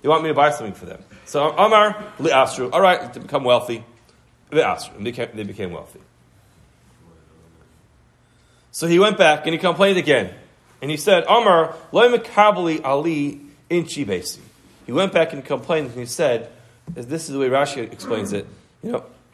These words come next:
"My wife is not very good looking." And he complained. He went to his Rav and said, "My wife is not very good looking." So Omar Le, he said to him, "Mashma, what's her name?" And she, he said, "Chana."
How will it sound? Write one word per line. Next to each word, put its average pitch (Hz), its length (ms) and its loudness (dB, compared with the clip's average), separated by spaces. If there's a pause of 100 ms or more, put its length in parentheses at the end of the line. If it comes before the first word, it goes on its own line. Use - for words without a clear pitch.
(120)
"My 139 100 -2
wife 170 240 2
is 147 100 -14
not 156 180 -6
very 147 180 -4
good 147 160 -4
looking." 127 240 -14
And - 1400 -20
he 117 100 -10
complained. 165 440 2 (320)
He 131 80 -6
went 160 200 0
to 143 60 -6
his 120 120 -6
Rav 175 200 6
and 139 100 -6
said, 165 160 -4
"My 147 80 -2
wife 147 200 2
is 127 80 -10
not 131 140 -6
very 131 160 -2
good 113 160 -2
looking." 98 300 -10 (720)
So - 160 -10
Omar 208 280 6
Le, 160 280 2 (220)
he 135 80 -14
said 156 240 0
to - 80 -8
him, 151 340 -4 (280)
"Mashma, 151 580 2 (400)
what's - 160 -14
her 135 100 -4
name?" 117 260 -6 (1800)
And 127 100 -10
she, 151 160 -8
he 151 220 -6
said, 220 240 2
"Chana." 220 460 4